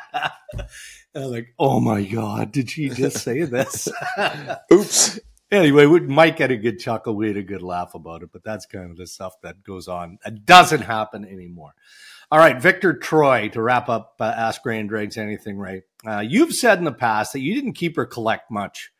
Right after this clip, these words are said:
Speaker 1: memorabilia, right? From
Speaker 2: Mm-mm.
Speaker 1: either your playing days or those around you. But Victor is asking, "Do you have one item that you kept or cherish? Or is there a piece you wish you would have kept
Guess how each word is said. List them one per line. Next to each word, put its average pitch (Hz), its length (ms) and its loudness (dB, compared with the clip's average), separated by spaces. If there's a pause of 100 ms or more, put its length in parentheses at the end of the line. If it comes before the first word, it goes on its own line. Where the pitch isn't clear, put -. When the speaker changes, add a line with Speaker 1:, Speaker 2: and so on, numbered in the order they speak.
(160)
Speaker 1:
memorabilia, 101 800 -4 (140)
right? 131 260 -2
From 123 300 0
Speaker 2:
Mm-mm. - 40 -14 (600)
Speaker 1:
either 208 240 4
your 190 140 2
playing 139 400 0
days 110 340 -4
or 107 60 -8
those 101 300 -4
around 92 400 -10
you. 73 100 -16 (540)
But 143 340 2
Victor 202 340 2
is 156 120 2
asking, 139 480 2
"Do 143 100 0
you 175 280 0
have 185 580 2
one 156 420 -2
item 139 400 0
that 120 160 -4
you 101 140 -10
kept 127 480 -4
or 110 180 -6
cherish? 104 600 -8 (380)
Or 151 120 8
is 220 180 6
there 233 140 8
a 175 80 2
piece 185 360 -4
you 147 120 -2
wish 165 360 2
you 123 200 -4
would 294 180 -2
have 165 220 2
kept 80 400 -12